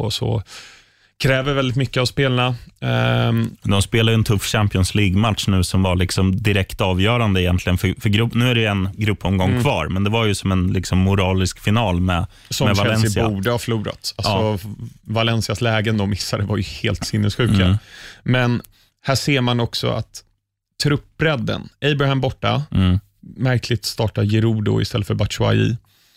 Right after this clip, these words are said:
Speaker 1: Och så vilar man William, vilket jag tycker är bra, han behöver vila. Men då tar man in den här idioten Pedro.
Speaker 2: <laughs>
Speaker 1: Varför startade inte Callum Hudson-Odoi istället?
Speaker 2: Ja.
Speaker 1: Varför, och, och det gör ju att vi tappar hela vår offensiva spets. För Pulisic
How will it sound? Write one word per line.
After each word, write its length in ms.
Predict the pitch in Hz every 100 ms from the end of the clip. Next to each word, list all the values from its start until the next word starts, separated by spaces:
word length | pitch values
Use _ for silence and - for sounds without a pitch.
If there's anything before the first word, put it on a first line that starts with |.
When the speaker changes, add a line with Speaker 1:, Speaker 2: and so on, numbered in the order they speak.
| -
Speaker 1:
Och 180 | - 123
så 60 |
vilar 360 | 120 131 117 110
man 240 | 110 110 - _ -
William, 320 | 131 127 98
vilket 180 | 107 107
jag 100 | 107
tycker 140 | 98 101
är 40 |
bra, 220 | 101 120
han 140 | 104 101
behöver 280 | 107 117
vila. 200 | 101 104 - - -
Men 100 | 120
då 80 | 123
tar 120 | 127
man 100 | 127
in 160 | 104
den 120 | 104 110
här 100 | 110 _ _ _ _ _ -
idioten 680 | 202 139 143 120 - 113 104 -
Pedro. 400 | 123 110 101 101 - - -
Speaker 2:
<laughs> 340 | - - - -
Speaker 1:
Varför 340 | 135 156 -
startade 460 | 139 147 127 123 120
inte 160 | 117 113
Callum 360 | 127 117 113
Hudson-Odoi 720 | 113 110 - 117 113 135 113
istället? 540 | 107 - - - - - _ _ _ _ _ -
Speaker 2:
Ja. 80 | 110
Speaker 1:
Varför, 380 | 101 117 - -
och, 160 | 131 - _ -
och 80 | 120
det 260 | 123 139
gör 220 | 139 147 131
ju 80 |
att 160 | 123 -
vi 40 |
tappar 380 | 120 127 - 151
hela 200 | 151 123
vår 100 | 110
offensiva 520 | 107 - 107 113 107
spets. 680 | 104 - - 160 - - - -
För 80 | 120
Pulisic 500 | 160 170 156 143